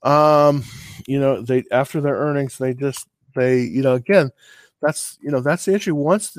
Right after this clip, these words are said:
you know, this is why, this is why you gotta avoid buying on dips. I know, I know it's very tempting, but you never did wanna do that because this is, this is again started to continue to pull back. It's, uh, it's up a little bit after hours, but it was down six dollars and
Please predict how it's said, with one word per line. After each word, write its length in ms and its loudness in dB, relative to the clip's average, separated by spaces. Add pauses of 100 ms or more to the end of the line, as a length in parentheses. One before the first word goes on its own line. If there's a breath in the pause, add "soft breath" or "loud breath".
you 120 -2
know, 100 -2
this 160 -4
is 100 -8
why, 360 2
this 240 -6
is 100 -6
why 160 0
you 80 0
gotta 220 0
avoid 360 -2
buying 320 -2 (440 soft breath)
on 200 -4
dips. 340 2
I 60 0
know, 200 0
I 120 0
know 140 0
it's 120 -8
very 180 -2
tempting, 400 -4
but 180 -2 (480 loud breath)
you 80 -6
never 220 2
did 140 2
wanna 200 0
do 120 0
that 180 2
because 340 -4
this 240 -4
is, 140 -10
this 240 -8
is 80 -6
again 420 -4
started 400 -2
to 80 -16
continue 400 -4
to 80 -4
pull 220 -4
back. 240 0 (640 soft breath)
It's, 280 0
uh, 120 4
it's 160 0
up 140 2
a 20 0
little 240 2
bit 160 2
after 320 0
hours, 320 0
but 120 -4
it 40 -2
was 160 -6
down 320 -4
six 300 -14
dollars 420 -4
and 200 -10